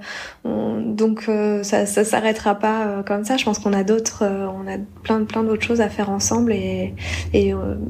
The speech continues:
le partage est, est extrêmement intéressant, euh, sur les réseaux sociaux.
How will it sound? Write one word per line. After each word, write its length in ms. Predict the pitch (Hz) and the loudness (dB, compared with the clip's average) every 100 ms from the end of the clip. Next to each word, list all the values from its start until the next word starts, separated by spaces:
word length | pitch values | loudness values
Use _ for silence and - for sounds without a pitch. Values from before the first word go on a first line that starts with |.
| 226 | -2
le 140 | 214 202 | 0 2
partage 560 | 208 208 - 226 226 202 | 2 0 0 0 2 2
est, 200 | 190 190 208 | 0 -2 -2
est 140 | 196 | 0
extrêmement 440 | 202 208 - 214 208 | -2 -2 0 2 2
intéressant, 580 | 208 208 202 208 220 208 | 0 0 0 0 -2 -2
euh, 20 | 190 | -4
sur 180 | 202 - | -6 -4
les 100 | 208 | -2
réseaux 240 | 208 202 196 | -2 -4 -6
sociaux. 260 | - - | -8 -12